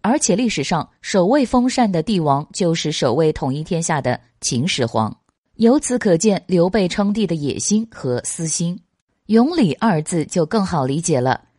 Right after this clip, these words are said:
任何一个一统天下的帝王都希望自己的朝代能够顺应天理，永生永世的存在，没有没落的一天。其实刘备有如此想法没有什么不对，就好比明朝建国之初，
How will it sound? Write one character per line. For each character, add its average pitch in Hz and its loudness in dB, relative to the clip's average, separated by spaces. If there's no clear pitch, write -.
任 311 -2
何 220 0
一 214 0
个 202 2
一 220 -2
统 160 -4
天 180 -2
下 190 -4
的 160 -2
帝 180 -2
王 131 0
都 180 2
希 180 0
望 160 0
自 202 -4
己 156 -2
的 135 -2
朝 127 -2
代 151 -2
能 143 -2
够 143 0
顺 160 -2
应 143 -4
天 190 -2
理， 170 -2
永 196 2
生 277 2
永 190 2
世 220 -2
的 170 2
存 151 -2
在， 190 -2
没 170 0
有 160 2
没 175 0
落 151 2
的 151 -2
一 151 -4
天。 196 -2
其 208 -2
实 175 -2
刘 240 2
备 311 -2
有 220 2
如 185 0
此 202 -4
想 156 -4
法 151 -4
没 175 -2
有 202 2
什 165 -4
么 165 -2
不 139 -4
对， 220 2
就 311 0
好 226 2
比 208 -2
明 190 0
朝 156 0
建 175 -2
国 147 0
之 190 -4
初， 247 -2